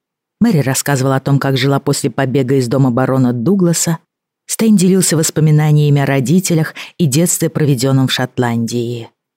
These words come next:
Им было так хорошо вместе, и так не хотелось расставаться, что они решили поехать в дом Айворов и выпить вечернего чая. Там, прямо в прихожей, им и сообщили,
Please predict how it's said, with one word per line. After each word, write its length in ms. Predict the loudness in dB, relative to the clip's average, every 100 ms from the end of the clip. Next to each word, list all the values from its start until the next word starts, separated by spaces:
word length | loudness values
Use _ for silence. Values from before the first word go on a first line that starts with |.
| _ _ _
Им 120 | 2 2
было 200 | 2 0
так 220 | -4 -4
хорошо 420 | -4 -4 -2 -4
вместе, 560 | 0 2 2 -2 -8 -10 _ -20 -8 -6
и 80 |
так 240 | -4 -4 -2
не 80 | -2
хотелось 440 | -2 -2 -2 0
расставаться, 720 | -2 -2 -2 -2 -2 -2 -4 -6 -12 -12
что 180 | -2 2
они 100 | 2
решили 320 | 2 2 0
поехать 460 | 0 -2 0 -2
в 20 | 0
дом 240 | 0 0
Айворов 480 | -2 -2 0 -2 -4 -10 -10 -2
и 80 | 2
выпить 340 | 2 0 -2
вечернего 540 | -2 0 0 2 0
чая. 580 | -2 -4 -4 -4 -6 -8 -14 _ _ _ _ -4
Там, 200 | -2 0
прямо 300 | 0 0 -2
в 80 |
прихожей, 640 | -2 -4 -2 -2 2 0 0 -4 -4
им 160 | 2 4
и 20 |
сообщили, 760 | 4 0 0 0 2 2 2